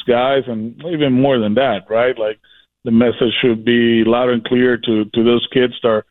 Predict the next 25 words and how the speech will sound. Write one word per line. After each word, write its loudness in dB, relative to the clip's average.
are 0
coming 0
up, -2
right? -2
The -4
prospects -2
and -2
everybody 2
that 2
will 0
be 0
part 0
of -2
the, 0
the 2
organization 2
the 2
upcoming 0
years, 2
that, 0
you -10
know, 0
we 2
expect, -4
uh, 0